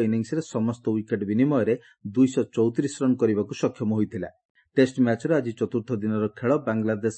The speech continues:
ଗତକାଲିର ସ୍କୋର ଚାରି ୱିକେଟ୍ ବିନିମୟରେ ଶହେ ଅଠାବନ ରନ୍ରୁ ଆରମ୍ଭ କରିଥିଲା।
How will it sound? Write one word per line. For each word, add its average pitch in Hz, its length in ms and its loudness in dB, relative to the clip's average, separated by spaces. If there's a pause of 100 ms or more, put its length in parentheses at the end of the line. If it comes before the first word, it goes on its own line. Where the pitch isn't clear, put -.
ଗତକାଲିର 139 520 -2
ସ୍କୋର 131 340 4 (360)
ଚାରି 131 240 4
ୱିକେଟ୍ 127 320 2
ବିନିମୟରେ 117 480 2
ଶହେ 123 220 0
ଅଠାବନ 127 440 -2
ରନ୍ରୁ 120 300 2
ଆରମ୍ଭ 110 260 -4
କରିଥିଲା। 90 400 -10